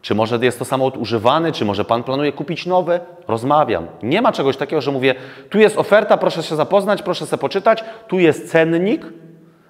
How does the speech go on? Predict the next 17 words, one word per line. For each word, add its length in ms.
Absolutnie. 720
To 200
jest, 180
słuchajcie, 360
ostatni 680
etap, 380
który 240
ja 120
robię. 320
Ostatni 340
etap 180
jest 140
tutaj. 260
Przed 300
dopięciem 500
oczywiście 400
sprzedaży. 400